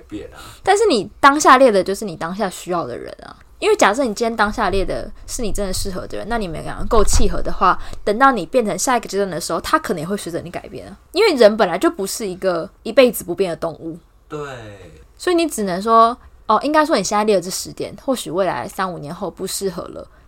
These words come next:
Speaker 2: 然后他真的也不适合，你就再找下一个啊，就只能这样了。
Speaker 1: 好豁达。
Speaker 2: 要不然怎么办？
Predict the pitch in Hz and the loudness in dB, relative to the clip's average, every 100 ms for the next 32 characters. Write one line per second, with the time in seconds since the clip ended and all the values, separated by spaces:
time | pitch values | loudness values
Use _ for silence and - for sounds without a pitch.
0 | - 185 196 - 233 277 262 170 160 - | -6 -2 0 0 -2 0 -4 -4 -6 -8
1 | 160 196 233 233 165 - 156 - 175 - | -6 -8 -8 -6 -8 -10 -12 -12 -14 -18
2 | - - - 247 165 - 151 - - - | -20 -8 -4 -4 -4 -8 -8 -8 -10 -12
3 | - - 95 95 127 90 - - - - | -14 -10 -8 -2 0 0 -2 -12 -14 -18
4 | - - 240 240 208 165 180 | -20 -2 2 4 4 4 0